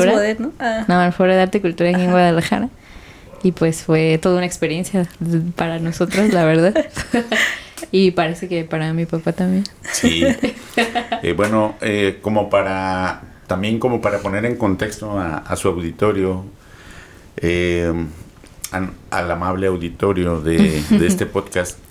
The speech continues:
Speaker 3: eh, deben de saber que, bueno, yo también de adolescente, pues, tuve una faceta artística que fue el baile folclórico.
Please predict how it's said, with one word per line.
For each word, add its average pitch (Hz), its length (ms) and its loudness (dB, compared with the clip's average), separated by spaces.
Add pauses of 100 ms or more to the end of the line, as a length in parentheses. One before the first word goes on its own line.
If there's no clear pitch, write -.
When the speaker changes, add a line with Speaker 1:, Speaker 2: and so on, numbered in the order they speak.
(720)
Speaker 3:
eh, 95 680 2 (260)
deben 101 320 0
de 95 80 0
saber 101 360 0
que, 98 260 2
bueno, 98 380 2
yo 95 160 0
también 104 240 0
de 110 80 4
adolescente, 95 1080 0
pues, - 480 -4 (300)
tuve 107 500 2
una 101 360 0
faceta 98 440 -2
artística - 640 -4 (280)
que 90 640 0
fue 101 180 2
el 98 100 2
baile 101 240 2
folclórico. 98 680 -4